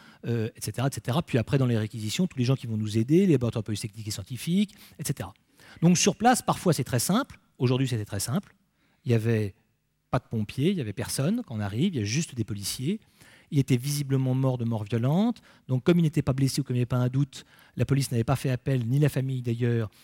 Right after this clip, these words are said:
euh, à les services de secours et d'urgence. Mais la première chose, c'est de savoir qui est venu, qui est entré, qu'est-ce qui a été fait. Parfois, vous apercevez que dans un studio, avec une personne tuée, peut y avoir eu jusqu'à trente-quatre personnes différentes qui y sont rentrées.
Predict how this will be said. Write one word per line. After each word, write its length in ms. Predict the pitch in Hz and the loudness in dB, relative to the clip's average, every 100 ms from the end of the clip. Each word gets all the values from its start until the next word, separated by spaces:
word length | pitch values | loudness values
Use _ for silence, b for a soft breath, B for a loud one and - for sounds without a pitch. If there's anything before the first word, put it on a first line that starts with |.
| B B - | B B -4
euh, 460 | 120 113 110 107 117 | -4 -4 -6 -10 -4
à 120 | 135 | 0
les 60 | 131 | 0
services 300 | 123 120 117 | -2 -4 -4
de 80 | |
secours 480 | 107 - 151 170 175 | -4 -4 0 2 2
et 60 | 120 | 0
d'urgence. 560 | 113 104 120 165 208 b b | -2 -2 0 2 0 b b
Mais 120 | 139 | 2
la 80 | 151 | 2
première 300 | - 156 135 | 2 0 0
chose, 200 | - 202 | 0 -2
c'est 60 | 139 | -2
de 60 | |
savoir 460 | 127 120 135 156 190 _ _ _ | -2 2 2 2 -2 _ _ _
qui 180 | - 185 | 4 6
est 40 | |
venu, 360 | 139 135 139 185 - _ _ _ _ _ | 6 2 0 -2 -6 _ _ _ _ _
qui 160 | - 190 | 0 4
est 40 | |
entré, 520 | 147 135 - 127 143 - _ _ _ | 4 2 -2 -4 -4 -10 _ _ _
qu'est-ce 200 | - 185 | 2 2
qui 120 | - 151 | 2 0
a 40 | |
été 180 | 147 151 | -2 -6
fait. 260 | - 95 - _ _ _ _ _ _ _ _ _ _ _ - | -8 -12 -16 _ _ _ _ _ _ _ _ _ _ _ -2
Parfois, 280 | 131 - 226 | -2 0 0
vous 140 | 180 | 2
apercevez 460 | 139 135 131 131 120 | 0 -2 -2 -2 -2
que 120 | 151 | -2
dans 220 | 131 127 | -2 0
un 80 | 120 | 0
studio, 540 | - - 123 143 226 | -2 -10 0 2 2
avec 180 | 202 131 | 0 -2
une 120 | 135 | -4
personne 400 | 131 113 131 113 | -4 -4 -4 -6
tuée, 380 | 110 123 139 214 b b b | -6 -4 -4 -4 b b b
peut 100 | 165 | 4
y 80 | 156 | 4
avoir 300 | 139 147 139 | 6 4 2
eu 60 | 180 | 0
jusqu'à 360 | 156 - 139 | -2 -2 -4
trente-quatre 840 | - - 220 208 - _ 175 - - | -4 -2 0 0 -2 _ -2 -2 -6
personnes 460 | 156 123 151 127 | -6 -4 -4 -4
différentes 600 | 117 139 165 139 135 120 | -4 -4 0 0 0 -4
qui 120 | 113 117 | -6 -10
y 60 | |
sont 200 | 104 127 | -8 -6
rentrées. 540 | 107 123 - 185 247 | -4 -6 -4 -2 -2